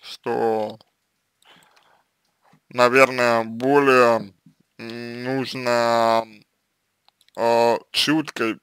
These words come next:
быть к тому, что вы хотите.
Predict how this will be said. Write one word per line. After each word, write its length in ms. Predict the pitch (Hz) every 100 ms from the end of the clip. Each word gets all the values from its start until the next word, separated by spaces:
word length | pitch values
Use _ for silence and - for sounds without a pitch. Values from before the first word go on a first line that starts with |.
| _
быть 480 | 113 120 135 131 -
к 100 | -
тому, 380 | - 123 131 135
что 260 | - 117
вы 100 | 113 107
хотите. 680 | - 117 - 190 - -